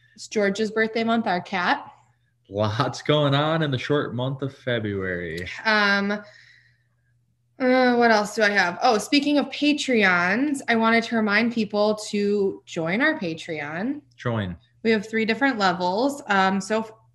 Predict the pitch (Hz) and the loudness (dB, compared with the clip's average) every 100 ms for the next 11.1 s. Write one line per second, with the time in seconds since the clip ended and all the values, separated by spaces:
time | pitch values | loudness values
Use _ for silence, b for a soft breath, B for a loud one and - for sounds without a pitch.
0 | _ _ - 208 233 277 269 226 202 180 | _ _ 2 4 6 4 2 0 2 2
1 | 180 180 180 180 175 - 175 175 170 180 | 2 -2 -2 2 2 2 -2 0 0 -2
2 | - 170 165 165 - 143 151 - 160 160 | -4 -6 -6 -8 -4 -4 -4 -6 -2 -2
3 | 156 143 160 165 b b b b b _ | -2 -6 -6 -8 b b b b b _
4 | _ _ - 185 165 - 58 175 185 190 | _ _ -8 -6 -4 -6 -6 -6 -6 -6
5 | 190 202 202 175 170 160 - - - - | -4 -4 -4 -10 -10 -12 -12 -12 -12 -10
6 | 190 190 190 202 202 190 170 160 156 160 | -4 0 2 0 0 0 0 0 -2 -4
7 | 147 170 - 247 254 190 - B B B | -6 -10 0 6 6 6 -2 B B B
8 | B - 247 285 294 302 277 226 220 226 | B -4 4 4 6 6 8 6 4 4
9 | 208 202 226 233 233 214 214 - 196 185 | 4 4 4 4 2 0 0 -2 0 0
10 | 190 214 220 226 196 214 202 190 190 190 | -2 -2 0 -2 0 0 2 2 0 -6